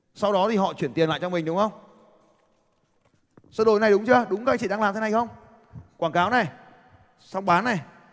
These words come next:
xong ra đơn này, xong chuyển hàng, xong thu tiền. Và tiền chuyển về túi mình đúng không nhỉ? Và bao nhiêu trong số các chị đây đã từng có bầu, có con ít nhất một lần trong đời? Giơ tay.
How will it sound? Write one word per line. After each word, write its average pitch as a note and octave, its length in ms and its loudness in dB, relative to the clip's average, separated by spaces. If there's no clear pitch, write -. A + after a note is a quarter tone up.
xong G#3 160 -8
ra A3+ 120 4
đơn A3+ 180 4
này, F3+ 160 -4
xong F#3+ 100 -8
chuyển E3 160 0
hàng, E3+ 240 0
xong F#3 120 -10
thu G3 120 -6
tiền. F#3 140 2
Và D#3+ 100 -6
tiền F#3 220 2
chuyển E3 140 0
về D3+ 80 -4
túi F3+ 120 -4
mình G#3+ 160 -2
đúng G3 100 -6
không A3 120 -2
nhỉ? F3 80 -2
Và F3 260 0
bao A#3+ 380 2
nhiêu A#3 120 -6
trong A3+ 160 -4
số G#3 280 -2
các B3 200 -2
chị C#4 220 -4
đây G#3+ 100 2
đã G3+ 80 -2
từng F#3 260 0
có E3+ 100 -2
bầu, F#3 280 4
có E3 80 -2
con F#3+ 220 0
ít F3+ 100 -12
nhất B3+ 120 -8
một F#3 100 -6
lần D3+ 140 2
trong D#3 100 -12
đời? B2+ 240 0
Giơ C3 80 -8
tay. C3 180 -12